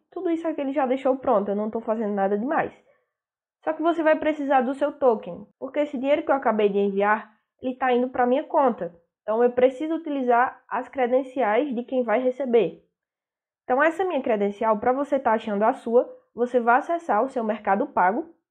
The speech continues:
vem aqui em configurações, ele vai vir pra essa página, e aqui você vai clicar em credenciais. E aqui dentro de credenciais, eu já tô utilizando credenciais de produção, pra poder o dinheiro já ir de forma real.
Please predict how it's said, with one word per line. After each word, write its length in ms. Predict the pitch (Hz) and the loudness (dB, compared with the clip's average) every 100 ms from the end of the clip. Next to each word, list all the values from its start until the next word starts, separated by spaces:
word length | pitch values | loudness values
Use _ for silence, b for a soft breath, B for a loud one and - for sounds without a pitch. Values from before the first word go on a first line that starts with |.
| - | -10
vem 200 | 220 247 | -2 -2
aqui 180 | 269 233 | 0 -2
em 100 | 220 | -2
configurações, 1000 | - 320 320 269 226 254 - 190 196 311 _ _ _ | -4 -4 0 2 4 2 0 -4 -4 -8 _ _ _
ele 140 | 208 202 | -10 -6
vai 240 | 202 233 | -4 -4
vir 220 | 254 233 | -4 -2
pra 100 | 202 | 0
essa 220 | 208 208 | 0 0
página, 440 | 254 180 180 233 392 - _ _ _ _ _ _ | -4 0 0 -2 -6 -10 _ _ _ _ _ _
e 120 | - | -4
aqui 200 | 339 330 | -4 -4
você 280 | 269 294 294 | -4 -2 -2
vai 200 | 269 262 | 0 0
clicar 560 | 285 285 254 226 254 - | -2 -2 0 0 -2 -12
em 160 | 214 214 | -12 -10
credenciais. 880 | 214 233 233 254 254 302 180 156 - _ _ _ _ | -2 0 2 0 -2 -6 -4 -6 -12 _ _ _ _
E 80 | 269 | -10
aqui 160 | 277 294 | -6 -2
dentro 400 | 240 254 269 247 | 2 0 -2 -6
de 100 | 220 | -6
credenciais, 840 | - 214 202 233 - 233 220 302 - | -2 -2 -2 -4 -2 -2 -2 -4 -6
eu 100 | 240 | -2
já 180 | 247 262 | 0 0
tô 240 | 262 247 | 2 0
utilizando 640 | 254 254 240 226 240 - _ _ _ _ | 0 -4 -4 -4 -4 -8 _ _ _ _
credenciais 580 | 226 214 247 269 254 233 | -6 0 0 0 0 0
de 60 | 240 | -2
produção, 680 | 233 220 302 - 233 175 _ _ _ | -4 -2 -4 -2 -4 -4 _ _ _
pra 80 | 202 | -12
poder 280 | 202 262 262 | -6 0 0
o 60 | 247 | 2
dinheiro 300 | 262 226 247 | 2 0 0
já 160 | 240 | 0
ir 240 | 233 285 320 _ _ _ | 0 -4 -12 _ _ _
de 140 | 202 | -14
forma 300 | 226 233 247 | -4 -2 -2
real. 480 | 240 269 208 - - | 0 2 2 0 -8